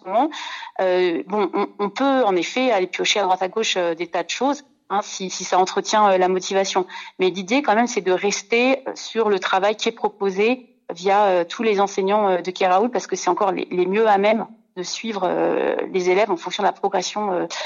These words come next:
qui a déjà été accomplie, euh, depuis le début de l'année avec eux. Ce que je voudrais rappeler aussi de très important, parce que ça, c'est des choses que, euh, en fait, euh, euh, les sciences cognitives, euh, les neurosciences nous apprennent, c'est, c'est l'importance de,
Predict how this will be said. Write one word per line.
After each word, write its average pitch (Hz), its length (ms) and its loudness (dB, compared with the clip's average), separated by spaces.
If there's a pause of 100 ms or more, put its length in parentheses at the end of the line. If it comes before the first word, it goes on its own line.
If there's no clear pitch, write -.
(120)
qui 180 60 -2
a 165 40 0
déjà 185 200 2
été 196 140 0
accomplie, 190 460 -2
euh, 170 60 0
depuis 175 200 -14
le 175 40 -4
début 175 160 -4
de 185 40 -4
l'année 185 180 2
avec 185 280 -2
eux. 294 160 -2 (240)
Ce - 180 -8
que 247 80 -4
je 214 100 -2
voudrais 247 200 2
rappeler 247 260 2
aussi 233 160 0
de 214 80 0
très 254 320 0
important, 226 560 -2 (320)
parce 202 160 -2
que 226 100 -4
ça, 269 200 2
c'est 220 220 -2
des 190 160 -2
choses - 200 -6
que, - 140 -6
euh, 190 680 4 (100)
en 196 100 2
fait, - 340 -8
euh, 180 340 4 (460)
euh, 175 500 2
les 180 80 -4
sciences 208 240 -2
cognitives, 214 760 -2
euh, 175 260 2 (260)
les 196 80 2
neurosciences 208 480 2
nous 196 140 2
apprennent, 247 360 2
c'est, 196 240 -2 (220)
c'est 202 140 0
l'importance 240 840 0
de, 185 360 -2